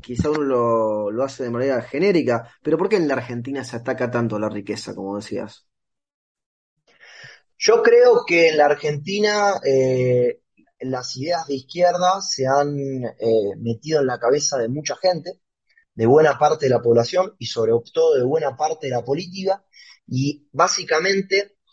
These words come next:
Speaker 2: eh, la izquierda ve a la economía como si fuera un juego de suma cero.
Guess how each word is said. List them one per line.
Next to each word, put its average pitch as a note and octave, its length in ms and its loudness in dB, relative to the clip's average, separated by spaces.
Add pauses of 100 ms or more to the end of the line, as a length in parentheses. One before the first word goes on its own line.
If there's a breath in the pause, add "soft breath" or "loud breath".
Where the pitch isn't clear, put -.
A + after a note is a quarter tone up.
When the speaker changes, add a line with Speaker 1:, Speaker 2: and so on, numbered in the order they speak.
(300)
Speaker 2:
eh, B2+ 560 6
la C#3 160 2
izquierda G#3+ 580 0
ve F3+ 160 -4
a F#3 60 0
la D#3+ 100 0
economía E3+ 680 -4
como C3+ 240 -4
si C#3+ 220 -6
fuera G3 240 2
un F#3 100 -2
juego F3+ 380 4
de A#2+ 60 -4
suma C#3+ 280 -4
cero. F#2 340 -8